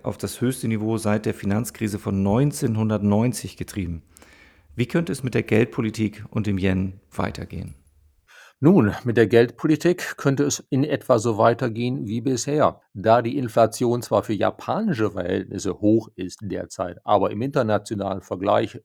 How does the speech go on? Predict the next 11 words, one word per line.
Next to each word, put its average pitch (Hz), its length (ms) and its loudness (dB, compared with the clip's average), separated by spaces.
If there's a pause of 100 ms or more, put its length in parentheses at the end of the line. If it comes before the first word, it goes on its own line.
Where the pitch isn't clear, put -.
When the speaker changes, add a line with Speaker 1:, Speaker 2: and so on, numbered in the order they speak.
Speaker 2:
relativ 98 540 0
niedrig, 104 560 -8 (420)
ist - 220 -10
der - 260 -4
Handlungsdruck 143 800 -6
für - 100 -14
die 101 120 -4
Notenbank 101 600 -10
nicht 104 260 -10
allzu 98 480 -8 (200)
groß. 101 540 -8